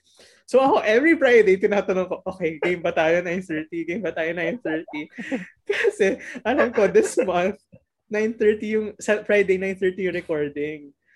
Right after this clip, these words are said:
Pero, <laughs> lagi na move ng every Saturday. So, every Saturday na rin lang na,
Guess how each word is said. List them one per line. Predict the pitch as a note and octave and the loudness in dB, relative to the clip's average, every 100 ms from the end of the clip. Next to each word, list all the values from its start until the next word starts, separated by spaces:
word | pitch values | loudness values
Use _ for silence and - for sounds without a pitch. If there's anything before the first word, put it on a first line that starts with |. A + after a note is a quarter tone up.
| _ _ _ | _ _ _
Pero, | A3 A3 A3+ A3 | 0 2 4 4
<laughs> | F#3+ | 4
lagi | F#3+ - - C4+ | 2 2 0 0
na | - | 2
move | A#3+ G3 F#3 | 0 0 -2
ng | F3+ F#3 | -2 -4
every | F3+ E3+ D#3+ E4+ | -2 -4 0 6
Saturday. | F#4 - F#4+ E4 - D3 | 8 8 6 4 0 -6
So, | D3+ G#3 | -6 -4
every | B3+ A4 | 0 2
Saturday | F#4+ G3+ G3+ G3+ F#3 G3 | 2 2 0 0 0 -4
na | G#3 | -4
rin | G#3+ A3 | -4 -4
lang | A3 | -6
na, | C4+ | -6